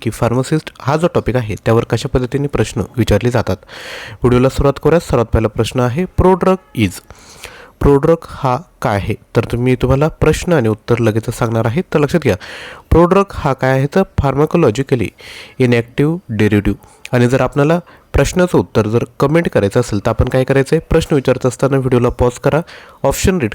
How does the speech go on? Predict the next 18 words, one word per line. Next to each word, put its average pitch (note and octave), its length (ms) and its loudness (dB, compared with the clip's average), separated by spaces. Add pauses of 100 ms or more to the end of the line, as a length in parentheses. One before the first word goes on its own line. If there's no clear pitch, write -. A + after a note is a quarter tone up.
करा B2 220 0
आणि A2+ 160 0
स्वतः B2+ 280 0
त्या C#3 120 2
प्रश्नाचं A2 380 -2
उत्तर - 300 -2
खाली G#2 140 0
कमेंट A2+ 420 -2
करायचं G2+ 280 0
आहे. F#2 160 -4 (600)
यानंतर A2 280 2
पुढील G#2+ 220 0
प्रश्न, B2+ 320 0 (500)
analgesics E3 760 0
are, - 120 -4 (540)
analgesics B2 580 0
काय A#2+ 160 0
आहेत? B2+ 200 0